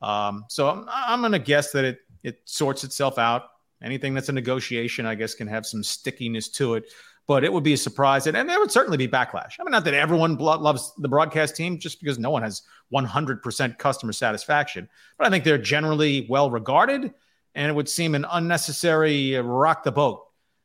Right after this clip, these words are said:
you know, unless Jim Crane's to say, uh, "I want Al Michaels to call my team's games," you know, or something crazy like that, that you were gonna go, Joe Buck would do a local team's baseball games.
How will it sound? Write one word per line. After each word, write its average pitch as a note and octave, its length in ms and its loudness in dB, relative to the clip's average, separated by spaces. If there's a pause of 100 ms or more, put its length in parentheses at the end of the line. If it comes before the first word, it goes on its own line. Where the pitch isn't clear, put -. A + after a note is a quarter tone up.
(160)
you A2+ 100 -6
know, A#2+ 200 0
unless A#2+ 420 -2
Jim A#2+ 300 -6
Crane's C3 540 -2
to - 80 -10
say, C3 120 -10 (400)
uh, D3 220 0
"I B3 100 6
want D4 200 4
Al C4 220 4
Michaels B3+ 440 2
to F3 100 -4
call A3+ 220 2
my G#3+ 160 6
team's G3+ 320 0
games," D3 420 0 (340)
you C3 100 -6
know, B2+ 60 -2
or A#2+ 80 -4
something A2 520 -6 (200)
crazy F#3 460 2
like B2+ 260 2
that, C3+ 280 2
that G2+ 100 -8
you G#2 120 -10
were G#2 100 -8
gonna A2 580 -8
go, A2+ 480 -10 (240)
Joe C#4 240 2
Buck C4 300 4
would C#3 160 0
do G3+ 120 6
a D3+ 220 4
local A3 320 2
team's G#3+ 260 -2
baseball C#4 400 2
games. C#4+ 300 -4